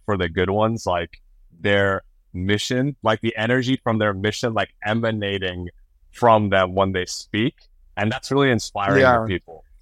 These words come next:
Speaker 1: you know? Uh, it's really
Speaker 2: Yeah.
Speaker 1: inspiring. So
Speaker 2: I, I appreciate you saying that. And, and, and, and the flip side is true too, right? Like, I'm dealing with, I, my computer busted right before this, and I got some company that's trying to charge me for something I don't want. You know, like,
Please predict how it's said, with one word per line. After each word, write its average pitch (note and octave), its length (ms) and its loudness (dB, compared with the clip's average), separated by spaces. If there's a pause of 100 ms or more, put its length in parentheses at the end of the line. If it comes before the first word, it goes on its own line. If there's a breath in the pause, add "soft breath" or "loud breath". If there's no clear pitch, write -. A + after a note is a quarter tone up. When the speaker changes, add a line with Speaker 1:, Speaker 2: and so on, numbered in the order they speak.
(180)
Speaker 1:
you G2 100 -2
know? G2 320 -2 (100)
Uh, F#2 200 -2
it's F#2+ 160 -4
really A#2+ 180 6
Speaker 2:
Yeah. C3+ 140 2
Speaker 1:
inspiring. F2+ 480 -2
So F2 280 0 (920)
Speaker 2:
I, E3 180 2
I E3+ 120 0
appreciate F3+ 480 0
you C3+ 60 -6
saying D#3 340 0
that. A#2+ 260 -2
And, C#3 180 -4
and, D3 220 -2
and, D3+ 260 -2
and D3+ 240 0
the C#3+ 80 -2
flip G3 280 -2
side C#3+ 200 2
is B2 160 -8
true B2 280 -6
too, D3+ 320 -4
right? A2+ 280 0
Like, A#2+ 200 -8
I'm C#3+ 180 0
dealing C3 260 -2
with, B2 160 -2 (440)
I, C3 220 2 (100)
my B2 180 2
computer A2+ 420 -2
busted A#2 340 -4
right G#2+ 80 -2
before A#2 340 -4
this, A#2 260 0
and G#2 80 -4
I A#2+ 100 4
got A2+ 200 4
some A#2+ 180 -6
company A#2+ 340 -6
that's G#2 140 -10
trying B2 160 -2
to G#2+ 60 -2
charge A#2+ 280 -4
me A2+ 120 -12
for - 100 -16
something A2+ 320 -4
I A2+ 60 0
don't A2+ 160 -4
want. A#2 340 -2
You C3+ 60 -4
know, C3 140 0 (260)
like, C#3+ 200 0